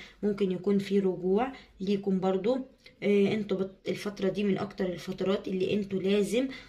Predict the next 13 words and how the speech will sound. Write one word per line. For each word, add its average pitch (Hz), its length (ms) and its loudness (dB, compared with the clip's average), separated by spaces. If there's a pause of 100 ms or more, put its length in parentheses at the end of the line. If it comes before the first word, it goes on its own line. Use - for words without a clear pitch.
(140)
تحصنوا 196 580 0 (300)
نفسكم، 202 640 0 (320)
وما 202 180 4
تستعجلوش 196 800 2
خالص 202 360 2
في - 120 -2
اي 190 180 6
قرار، 190 480 0
انتوا 208 200 0
ما 190 60 0
تعرفوش 185 500 -4
الخير 190 340 -4
فين، 214 300 2